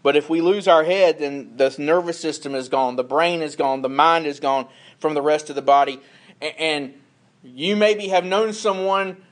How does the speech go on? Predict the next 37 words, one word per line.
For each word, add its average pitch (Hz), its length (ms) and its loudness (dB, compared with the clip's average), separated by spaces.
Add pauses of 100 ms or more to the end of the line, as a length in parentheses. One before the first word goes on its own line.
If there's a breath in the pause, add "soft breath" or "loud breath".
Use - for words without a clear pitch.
in 170 160 -2
the 160 80 4
hospital 190 460 2
before 190 440 0
who 180 160 2
has 165 200 0
been 170 140 -6
declared 165 460 2
brain 185 340 2
dead, 139 300 2
and 143 100 -8
while 156 260 4
the 139 120 -10
body 190 420 4
can 180 200 -6
still 180 300 0
have 175 280 2
some 170 260 -4
function 180 540 -4
when 156 100 -4
somebody 165 500 0
is 151 120 -8
brain 160 340 -2
dead, 165 380 2 (960 loud breath)
well, 147 140 -2
you 190 100 0
know 190 340 2
that 156 220 0
any 180 300 -6
hope 185 260 0
of 156 160 -4
meaningful 170 480 -4
life 156 300 0
at 123 80 -8
that - 240 -2
point 151 340 -6
is 135 460 -4